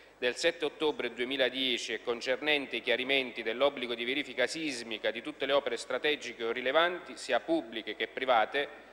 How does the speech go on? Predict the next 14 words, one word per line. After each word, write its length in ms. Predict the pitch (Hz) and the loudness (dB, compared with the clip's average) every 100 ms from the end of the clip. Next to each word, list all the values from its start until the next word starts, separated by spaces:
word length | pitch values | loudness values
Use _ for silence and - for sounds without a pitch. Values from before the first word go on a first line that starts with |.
| - - - - | -20 -20 -20 -8
sono 180 | - 165 | 0 2
stati 240 | 160 190 | 4 4
definiti 440 | 151 151 185 180 156 | 4 0 0 0 0
gli 80 | 147 | -2
indicatori 500 | 151 156 165 160 139 | -2 0 2 2 0
di 140 | 135 | 2
collasso 560 | 170 165 151 139 - 139 | 2 6 8 6 4 -4
e 60 | 127 | 0
di 240 | 139 147 | 0 2
inagibilità 720 | 160 151 143 139 143 139 131 | 4 2 2 0 0 4 4
delle 180 | 123 120 | 4 0
strutture 440 | - 123 - 127 | -4 -10 -6 -2
ospedaliere. 580 | 117 - 113 104 98 98 | -2 -2 -2 -2 -2 0
Nell'allegato 720 | 127 135 147 151 170 175 147 | 0 2 4 4 4 4 2